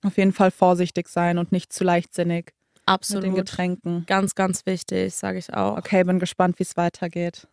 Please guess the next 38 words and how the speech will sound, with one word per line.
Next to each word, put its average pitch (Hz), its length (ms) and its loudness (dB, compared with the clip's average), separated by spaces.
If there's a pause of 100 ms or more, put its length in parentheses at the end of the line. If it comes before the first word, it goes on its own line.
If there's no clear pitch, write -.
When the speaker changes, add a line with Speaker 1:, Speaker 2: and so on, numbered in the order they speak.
(160)
Speaker 2:
Viel 254 280 2
wichtiger 214 400 4
ist, - 280 2
dass 202 160 2
jemand 220 280 4
die 208 60 2
Situation 190 540 2
gesehen 190 380 4
hat 208 160 2
und 202 160 2
sie 190 100 2
beiseite 180 500 4
gezogen 170 540 0
hat. 180 280 -4 (480)
Als - 240 0
Clara 233 400 6
am 214 120 4
nächsten 202 340 2
Morgen 196 480 6
mit 208 180 2
ihren 196 160 2
Freunden 196 500 2
bei 185 140 6
ihr 196 140 0
vorbeischaut, 185 720 2 (320)
zieht - 260 0
Alina 196 340 4
sie 190 160 0
in 185 120 2
eine 180 180 2
feste - 500 0
Umarmung 180 540 2
und 185 200 -4
bedankt 175 340 -2
sich - 200 -6
mehrmals 160 440 -2
bei 165 160 -6
ihr. 170 340 -6